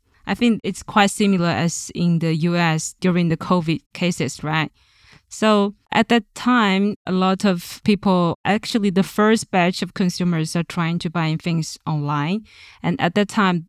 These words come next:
not a lot of branded clients would do it that way. But a lot of small sellers, they have already do it online. So since then, Taobao is growing very, very fast.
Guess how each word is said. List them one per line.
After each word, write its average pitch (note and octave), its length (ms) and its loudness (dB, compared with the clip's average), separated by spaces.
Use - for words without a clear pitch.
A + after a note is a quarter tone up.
not F#3 240 4
a F3+ 40 2
lot F3+ 320 -2
of E3 200 -8
branded F#3+ 400 -2
clients E3+ 560 0
would D3 220 -10
do F3+ 100 -2
it E3+ 160 0
that E3+ 200 0
way. C3+ 280 -10
But E3+ 140 2
a D3 40 2
lot E3 240 0
of E3+ 100 -4
small F3 600 -4
sellers, F#3 600 0
they E3+ 180 0
have E3 240 -2
already E3 340 -2
do F#3 220 -4
it - 320 -8
online. D3 400 -4
So F3 480 -2
since F#3+ 400 -4
then, E3 380 0
Taobao E3+ 320 -2
is D#3+ 120 -4
growing E3 340 -2
very, D3+ 160 -4
very C#3+ 180 -6
fast. F#3 440 -2